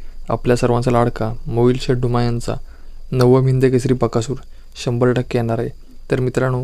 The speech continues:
बकासूर येणार, मग बकासूरचा नक्की पायरा कोणासोबत असणार हा प्रश्न तुम्हाला देखील पडला असेलच. तर मित्रांनो, आजच्या व्हिडिओच्या माध्यमातून बघूया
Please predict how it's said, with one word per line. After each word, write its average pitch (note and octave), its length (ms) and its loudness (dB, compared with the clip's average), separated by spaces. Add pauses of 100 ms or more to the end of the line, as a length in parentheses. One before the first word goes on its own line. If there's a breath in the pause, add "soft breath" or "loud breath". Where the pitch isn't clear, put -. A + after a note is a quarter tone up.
(540 soft breath)
बकासूर B2 400 2
येणार, B2 260 0 (100)
मग B2+ 240 -4
बकासूरचा B2 460 -2
नक्की B2+ 280 -2
पायरा B2+ 280 -2 (540 soft breath)
कोणासोबत B2+ 500 2
असणार A#2+ 280 -2 (380 soft breath)
हा A#2+ 80 0
प्रश्न C3 380 -4
तुम्हाला B2 240 2
देखील B2+ 200 2
पडला A#2+ 300 0
असेलच. A#2 300 -4 (500 soft breath)
तर B2+ 80 0
मित्रांनो, B2+ 460 -2 (340 soft breath)
आजच्या B2+ 300 -2
व्हिडिओच्या B2+ 460 2
माध्यमातून B2 460 -2
बघूया B2 300 0